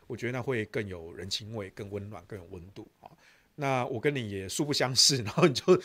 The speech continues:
<laughs> 你就打电话来，然后讲一大堆你的这些个人的这些感想，然后可能跟我也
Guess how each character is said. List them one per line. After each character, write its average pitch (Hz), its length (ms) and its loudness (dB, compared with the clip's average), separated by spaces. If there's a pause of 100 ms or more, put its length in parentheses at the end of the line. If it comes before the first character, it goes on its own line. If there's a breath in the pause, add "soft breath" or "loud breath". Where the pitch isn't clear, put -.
(140)
<laughs> - 300 -12
你 156 60 -4
就 196 80 12
打 143 200 4
电 151 80 4
话 190 80 8
来， 139 200 6
然 139 140 2
后 165 60 6
讲 156 180 0
一 143 60 -8
大 151 180 10
堆 151 160 4
你 117 140 -4
的 123 100 0
这 127 60 -6
些 143 260 8 (240 loud breath)
个 214 160 12
人 135 160 6
的 139 80 -4
这 151 60 2
些 156 100 8
感 117 240 -2
想， 117 220 0
然 107 100 0
后 147 60 4
可 117 140 -8
能 101 100 -10
跟 131 100 -4
我 110 140 -4
也 92 100 -8